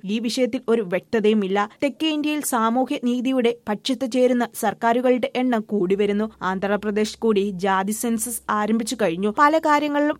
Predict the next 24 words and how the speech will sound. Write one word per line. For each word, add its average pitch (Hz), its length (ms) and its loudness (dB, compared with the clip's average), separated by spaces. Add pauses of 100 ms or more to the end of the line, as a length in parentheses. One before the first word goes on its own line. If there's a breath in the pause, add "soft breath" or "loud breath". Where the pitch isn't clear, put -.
ആദ്യം 240 420 -2
നടപടി 208 420 0
സ്വീകരിക്കുന്ന 262 520 -2
കേരളം 262 400 2 (100)
പക്ഷേ 196 340 -2 (180)
ഇക്കാരണത്തിൽ 262 680 0 (100)
അറച്ചു 208 340 -2
നിൽപ്പാണ്. 196 480 2 (180)
ആയിരത്തി 302 360 4
തൊള്ളായിരത്തി 311 440 2
തൊണ്ണൂറുകളിൽ 269 680 2
അധികാരത്തിൽ 233 580 2
വന്ന 262 200 0 (300 loud breath)
വി 214 160 2
പി 262 160 -2
സിംഗിന്റെ 269 460 0
ഭരണകാലത്താണ് 247 840 2
മണ്ഡൽ 202 380 0
ശുപാർശകൾ 247 640 2
നടപ്പിലാക്കിയത്. 202 460 -2 (320)
ഇതിന്റെ 185 300 -2
പേരിൽ 196 360 0
രാജ്യത്തിലുണ്ടായ 202 800 0 (100)
കലാപ 214 220 2